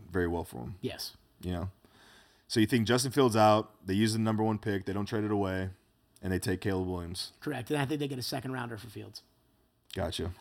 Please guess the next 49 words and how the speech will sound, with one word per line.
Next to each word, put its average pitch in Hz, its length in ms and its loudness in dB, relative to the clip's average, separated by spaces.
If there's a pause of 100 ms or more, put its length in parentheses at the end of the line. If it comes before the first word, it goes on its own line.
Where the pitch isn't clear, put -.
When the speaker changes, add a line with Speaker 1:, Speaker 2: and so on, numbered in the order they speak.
Speaker 2:
I, 202 180 4
I - 20 2
think 220 180 -2
they 214 80 0
get 190 100 -4
a 156 60 -4
second 185 340 -4
rounder 170 340 -6
and 147 160 -4
a 143 40 -4
conditional, 147 680 -4
like, 135 360 -2
pick 151 180 -2
in 143 60 -2
the 139 60 0
next 131 260 -2
year's 135 140 0
draft. 131 400 0
Speaker 1:
Yeah. 87 180 -2 (120)
Speaker 2:
Similar 165 460 -2
to 156 60 -4
the 139 60 -8
Carson 135 340 -8
Wentz 117 180 -8
trade 107 340 -14
from 123 580 -4
Speaker 1:
Yeah. - 60 -20
Speaker 2:
Philadelphia 123 520 -2
to 117 60 -8
Indianapolis. 107 500 -8
Speaker 1:
I - 40 0
got - 220 -4
you, - 80 -4
man. 78 200 -6 (1000)
All 131 80 12
right. 107 220 12 (580)
Well, 107 100 4
that's 101 120 2
good. 90 300 0 (720)
The 101 80 -2
analytics 107 760 2 (380)
got 104 160 0
my 95 120 0
heart 95 280 -2
rate 92 220 0
up. 92 180 -4 (200)
Obviously 90 380 0
yours 87 240 -4
too. 80 280 -6